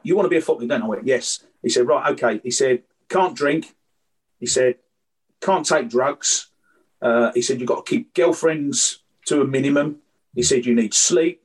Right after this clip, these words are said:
He said, "You've got to watch what you eat." And he reeled off all this stuff that was all sort of new to me. Um,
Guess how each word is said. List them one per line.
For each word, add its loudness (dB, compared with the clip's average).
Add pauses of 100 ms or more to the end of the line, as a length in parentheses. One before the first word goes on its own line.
He -16
said, -2
"You've -4
got 0
to -2
watch -2
what 0
you 2
eat." 2
And 0
he 0
reeled 2
off 2
all 2
this 2
stuff -2
that -2
was -2
all 0
sort -2
of -6
new 0
to -6
me. -6 (600)
Um, 0